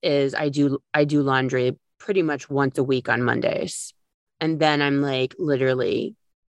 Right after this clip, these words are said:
housebound, no brush your teeth, no, y-, you know, deodorant kind of girl on Mondays, because I'm, you know, either doing appointments and laundry all day. And it's just like, that's what I do, because I don't wanna be up and down, up and down, up and down all the time doing laundry. It's too much.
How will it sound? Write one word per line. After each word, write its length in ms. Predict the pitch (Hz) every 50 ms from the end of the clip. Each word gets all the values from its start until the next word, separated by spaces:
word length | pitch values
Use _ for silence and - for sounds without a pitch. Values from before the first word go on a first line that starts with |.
| _ -
housebound, 960 | - - 165 151 156 147 - - 147 131 131 127 123 127 127 131 131 135 - -
no 160 | - 165 147 135
brush 300 | 135 147 135 127 - -
your 60 | 131
teeth, 360 | - - 127 123 127 120 - -
no, 340 | 131 131 127 123 123 113 -
y-, 120 | - - - -
you 60 | 165
know, 160 | 135 117 -
deodorant 460 | 139 - 151 143 143 131 127 107 -
kind 180 | - 127 120 113
of 80 | 110
girl 300 | - - - 113 131 - - - - - - - - - - - _ _ -
on 240 | - 143 139 131 131
Mondays, 420 | 127 127 123 113 113 - - 139
because 240 | 135 147 139 151 139
I'm, 280 | 139 131 127 131 - - _ _ _ - _ -
you 120 | 165 156
know, 120 | 131 127 -
either 360 | 147 139 143 131 127 127 113 - 147 160
doing 260 | 147 165 156 156 147
appointments 600 | 143 131 - 147 139 - 117 139 135 135 131 -
and 220 | 135 127 127 127 -
laundry 420 | - 139 139 139 131 127 131 131 123
all 140 | 120 120 120
day. 240 | 123 123 110 110 113
And 120 | 123 143 143
it's 160 | 135 127 -
just 160 | 131 131 -
like, 160 | 143 131 127
that's 240 | - 123 117 - -
what 80 | - 117
I 80 | 110
do, 320 | 110 - - - - - - _ _ _ _
because 180 | - - 190 180 -
I 100 | 185 190
don't 160 | 214 208 -
wanna 160 | 202 185 185
be 280 | 170 - 180 170 156 - -
up 120 | 151 -
and 100 | 165 151
down, 200 | 147 143 139 -
up 120 | - 143
and 80 | - 135
down, 200 | 139 135 131 117
up 120 | - -
and 100 | - 131
down 200 | 139 131 127 123
all 140 | - - 143
the 80 | 143 147
time 220 | - 131 120 123
doing 240 | 120 135 131 127 127
laundry. 360 | 151 190 208 202 156 - -
It's 140 | - - -
too 140 | - - 190
much. 400 | 185 - - - - - -